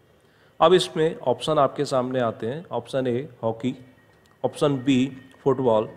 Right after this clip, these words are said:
ऑप्शन सी क्रिकेट, ऑप्शन डी कुश्ती। यहाँ हम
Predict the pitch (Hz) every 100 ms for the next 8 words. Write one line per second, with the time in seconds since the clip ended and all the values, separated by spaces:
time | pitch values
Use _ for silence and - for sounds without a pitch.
0 | - - - 120 123 143 139 143 120 113
1 | 120 _ - 131 120 107 - - _ 113
2 | 120 - 135 127 127 120 - - _ -
3 | 123 - - - _ _ _ _ _ _
4 | _ _ 131 151 180 208 208 202